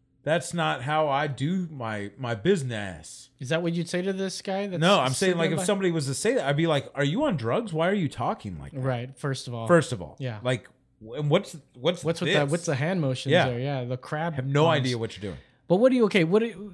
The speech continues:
Speaker 2: you gotta look at it again. So he's coming in there. The guy's slipping in, and he's concerned a bit. So he says,
Speaker 1: I, do you know
Speaker 2: you know,
Speaker 1: how
Speaker 2: "Would
Speaker 1: many
Speaker 2: you call up
Speaker 1: times
Speaker 2: your buddy?"
Speaker 1: I've called the cops dozens of
Speaker 2: You've had,
Speaker 1: times
Speaker 2: you've done this.
Speaker 1: just, just this year.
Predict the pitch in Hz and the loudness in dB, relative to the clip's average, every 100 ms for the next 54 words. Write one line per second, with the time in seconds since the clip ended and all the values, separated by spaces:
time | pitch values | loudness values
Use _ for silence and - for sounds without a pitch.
0 | 170 214 214 190 185 190 175 165 156 151 | -10 -8 -4 -2 0 2 2 2 2 0
1 | 117 - 143 143 - _ _ _ _ _ | -2 0 0 -2 -6 _ _ _ _ _
2 | _ _ 127 160 - 208 220 170 160 151 | _ _ 0 0 0 -2 2 2 2 0
3 | 147 165 165 _ _ _ - 143 151 - | 0 -4 -8 _ _ _ -10 -2 -2 -2
4 | 180 175 170 185 170 - 202 - 240 147 | -4 0 2 2 -2 -2 -6 -4 -2 0
5 | 123 127 - - 151 160 151 170 165 - | -2 -4 -10 -4 -2 -2 -2 -2 -2 -6
6 | _ _ _ _ _ - 180 165 180 247 | _ _ _ _ _ -2 -2 0 0 4
7 | 262 - 202 170 160 185 131 139 190 180 | 4 6 4 4 2 4 4 2 0 2
8 | 185 214 160 175 - 190 160 120 - 107 | 2 4 2 2 0 0 0 -4 -2 -2
9 | 101 85 - - - _ - _ _ _ | -2 -6 -12 -14 -20 _ -20 _ _ _
10 | _ _ _ _ _ _ - 85 92 95 | _ _ _ _ _ _ -18 -10 -4 -4
11 | 87 78 65 151 147 180 196 170 165 220 | -4 -8 -8 -2 0 0 0 0 2 2
12 | 156 117 - 117 117 123 113 104 92 101 | 2 0 -2 -8 -4 -2 -2 -4 -6 -6
13 | 92 67 | -8 -8